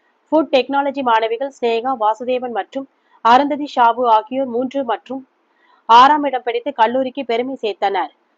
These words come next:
சிறப்பு விருந்தினராக கலந்து கொண்ட நரசிம்மா சர்மா தமது உரையில் இந்தியாவின் எதிர்காலத்தை உருவாக்குவது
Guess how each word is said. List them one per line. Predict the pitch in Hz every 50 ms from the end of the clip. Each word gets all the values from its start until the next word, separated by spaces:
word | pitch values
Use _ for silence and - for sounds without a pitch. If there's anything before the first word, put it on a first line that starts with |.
| _ _ _ _ _ - -
சிறப்பு | 285 285 311 311 330 311
விருந்தினராக | 269 262 262 277 277 277 269 277 269 269 302 302
கலந்து | - 254 233 233 233 233
கொண்ட | 226 - 233 240 247 294 294
நரசிம்மா | 247 220 220 254 262 - 285 277 277 277
சர்மா | 277 - 226 208 208 233 254 269
தமது | 262 - 226 220 214 208 202
உரையில் | 190 214 214 220 233 277 254 220
இந்தியாவின் | 226 240 247 254 285 277 277 285 269
எதிர்காலத்தை | 220 202 208 220 220 233 220 220 214 - 277 277
உருவாக்குவது | 240 220 226 262 269 262 240 202 185 - 214 208 196 -